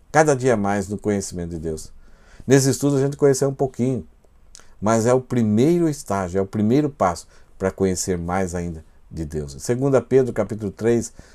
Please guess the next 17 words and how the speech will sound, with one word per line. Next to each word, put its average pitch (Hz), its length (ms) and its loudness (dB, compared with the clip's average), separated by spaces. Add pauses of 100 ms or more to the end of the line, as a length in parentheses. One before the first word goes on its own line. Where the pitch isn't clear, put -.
(140)
versículo 98 420 0
dezessete, 98 520 -2
o 98 40 -2
apóstolo 101 400 -2
Pedro 101 280 -2
escreve 98 300 -2
o 98 40 -4
seguinte: 95 480 -4 (460)
"Portanto, 143 520 6
vocês, 127 540 2
meus 101 300 0
amados, 87 640 -2
visto 135 340 -4
que 123 100 -8
já 117 140 0
sabem 120 520 2
disso, 104 400 0